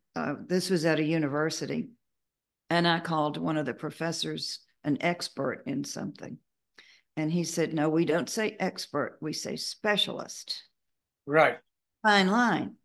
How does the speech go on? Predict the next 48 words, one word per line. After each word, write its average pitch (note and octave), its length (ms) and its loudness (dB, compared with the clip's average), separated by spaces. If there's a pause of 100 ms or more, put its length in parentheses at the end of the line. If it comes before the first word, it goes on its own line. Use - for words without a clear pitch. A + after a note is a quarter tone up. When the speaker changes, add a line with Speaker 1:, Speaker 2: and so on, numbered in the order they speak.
(440)
Speaker 1:
But E3+ 200 -2
that F#3 160 4
just F3 260 0
shows C4 380 2
you D3+ 300 -2 (360)
how F#3+ 140 0
precise F3+ 720 0
they F3 160 2
wanted F3 360 0
to D#3+ 120 -8
be E3+ 480 0 (440)
about E3 380 0
being E3+ 300 2
objective. F3+ 580 -4 (640)
Speaker 2:
Right. G3+ 240 6
They, D3+ 160 8
Speaker 1:
That G3 140 6
Speaker 2:
they D#3+ 140 8
Speaker 1:
is D#3 100 -2
being G3+ 240 4
Speaker 2:
used - 240 4
to, E3 200 2
Speaker 1:
lost. G3 340 -2
Speaker 2:
they D#3+ 120 6
used F#3+ 140 2
to F3 100 2
fact F3 380 2
check D#3+ 240 2
stories E3 560 2
to E3 160 -2
death. F#3+ 260 2 (640)
Speaker 1:
Yes. - 380 0 (180)
Speaker 2:
And D#3 180 8
there G3+ 120 8
Speaker 1:
That - 20 10
is E3+ 60 8
Speaker 2:
were E3 100 4
Speaker 1:
being E3+ 140 6
Speaker 2:
times, G#3 300 8
I'm F3+ 100 8
Speaker 1:
lost. E3+ 100 2
Speaker 2:
sure, F#3 540 4
where C#3+ 160 2
they D3 140 6
had D3 260 4 (120)
really B3 280 2
good C4 220 -4
stories A#3+ 580 2